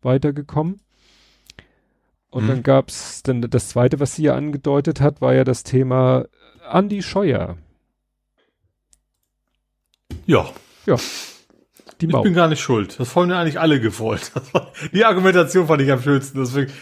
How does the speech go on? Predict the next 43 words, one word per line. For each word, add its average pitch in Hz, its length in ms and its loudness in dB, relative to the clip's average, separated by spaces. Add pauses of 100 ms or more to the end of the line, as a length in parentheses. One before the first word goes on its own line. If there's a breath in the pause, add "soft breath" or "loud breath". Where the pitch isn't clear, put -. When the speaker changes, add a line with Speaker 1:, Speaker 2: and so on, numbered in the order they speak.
(100)
Speaker 2:
nicht 175 200 0
nur, 165 240 4
nicht 147 220 -4
nur 135 180 0
ich, 214 240 -4 (220 loud breath)
auch 151 140 0
die 143 160 0
C 156 200 -2
S - 120 -2
U 214 100 -6
war 208 120 4
es 170 100 -4
nicht 170 120 -4
alleine. 156 320 0
Eigentlich 147 360 0
wollten 160 200 2
ja 147 120 0
alle 135 240 0
diese 107 220 -6
Maut 101 320 -6
haben. 95 180 -6 (120)
Speaker 1:
Alle. 90 180 -4 (760 loud breath)
Speaker 2:
Und 123 120 -4
da 131 80 2
habe 156 160 0
ich 139 100 -4
mich, 190 240 -6
ich 151 80 -12
weiß 165 160 -4
nicht, 156 260 -12
meine 156 200 -2
Erinnerung 185 360 -2
ist 147 120 -6
ein 147 100 -12
bisschen 240 300 -4
anders. - 760 -4
<laughs> - 60 -20
Speaker 1:
Ja. 165 160 2
Speaker 2:
Da 180 160 4
eigentlich 180 300 0
alle 202 280 2
gesagt 139 380 2
haben, 147 220 2